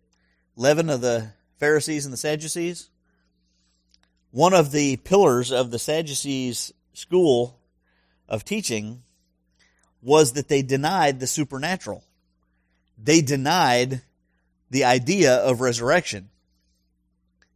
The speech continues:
They denied the miraculous. And so, if the disciples had ever listened to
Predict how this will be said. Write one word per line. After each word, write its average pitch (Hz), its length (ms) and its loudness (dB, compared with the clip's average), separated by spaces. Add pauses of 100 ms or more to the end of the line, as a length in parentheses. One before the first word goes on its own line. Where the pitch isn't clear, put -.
(120)
They 127 140 -2
denied 139 580 0
the 131 80 -2
miraculous. 135 840 -4 (1400)
And 156 220 2
so, 175 720 6 (1300)
if 180 520 4 (1300)
the 151 100 4
disciples 151 880 2
had 151 380 -2
ever 175 560 2 (460)
listened 151 600 2
to 131 540 -4